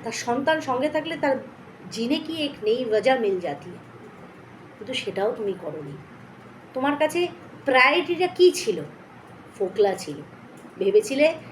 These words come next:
একটা যে স্বপ্ন আমাকে দেখিয়েছে সেই স্বপ্ন নিয়ে আমি সারাটা জীবন বেঁচে থাকতে পারবো, কিন্তু যখন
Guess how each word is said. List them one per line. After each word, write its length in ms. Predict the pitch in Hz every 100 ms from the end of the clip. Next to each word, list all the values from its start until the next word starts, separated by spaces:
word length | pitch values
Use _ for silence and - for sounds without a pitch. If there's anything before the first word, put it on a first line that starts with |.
| -
একটা 240 | - 190 226
যে 180 | 208 240
স্বপ্ন 340 | - - 233
আমাকে 320 | 254 247 262
দেখিয়েছে 480 | 196 196 254 262 285
সেই 200 | - 254
স্বপ্ন 500 | - 214 208 240 254
নিয়ে 200 | 254 269
আমি 140 | 240
সারাটা 420 | 226 202 214 220 220
জীবন 400 | 180 233 269 254
বেঁচে 220 | 196 196
থাকতে 280 | 190 - 175
পারবো, 280 | 165 147 151 - - - -
কিন্তু 200 | 190 190
যখন 340 | 196 190 233